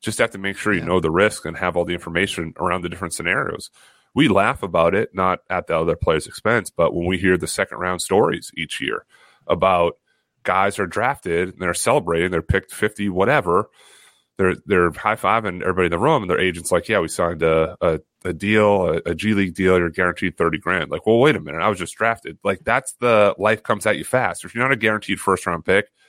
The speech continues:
Speaker 2: Yeah.
Speaker 1: you're playing with fire. You gotta be able to bet on yourself and, and live with it if you succeed and live with it if you get burnt too.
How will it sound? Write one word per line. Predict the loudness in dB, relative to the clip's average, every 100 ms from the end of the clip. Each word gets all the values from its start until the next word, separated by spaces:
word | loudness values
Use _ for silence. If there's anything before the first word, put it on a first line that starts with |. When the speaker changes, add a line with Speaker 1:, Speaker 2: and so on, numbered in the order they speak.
| -8
Speaker 2:
Yeah. | -2
Speaker 1:
you're | -2
playing | 0 0
with | 0
fire. | 2 4 4 0 -4
You | -2
gotta | 0
be | 2
able | 2
to |
bet | 2 0
on | 0
yourself | -4 0 2 2 0
and, | -8 -10 -10
and | -2
live | 2 2
with | 4
it | 4 4
if | 2
you | -6
succeed | -4 -4 0 0 0
and | -4 -10 -18 -20 -20 -4
live | 2 2
with | 2
it |
if | 2
you | 2
get | 0
burnt | 2 -2 -2
too. | -2 -2